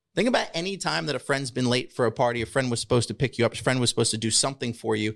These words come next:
and instead they gave you an excuse. You don't care about the excuse. You just say, "Okay, whatever, like, inconvenient."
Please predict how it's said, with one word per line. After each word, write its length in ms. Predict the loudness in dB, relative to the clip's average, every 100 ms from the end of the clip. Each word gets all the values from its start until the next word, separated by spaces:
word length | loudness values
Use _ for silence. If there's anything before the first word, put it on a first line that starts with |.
| -8 _ -2
and 100 | 0
instead 560 | 2 2 4 2 -2
they 80 | -6
gave 260 | -2 0 4
you 120 | 4
an 80 | 2
excuse. 800 | 2 0 2 0 0 0 -4 -4 _ _ _ _ _ _ _ _
You 460 | -6 2 4 4 4
don't 380 | 4 4 4 0
care 260 | 2 4
about 260 | 4 2 2
the 120 | -4
excuse. 580 | -2 2 4 4 2 0 _ 0
You 100 | 4
just 160 | 6 6
say, 220 | 4 4
"Okay, 340 | 2 2 2
whatever, 460 | 4 4 4 2 4
like, 240 | 2 2
inconvenient." 800 | 2 2 4 4 4 4 2 -4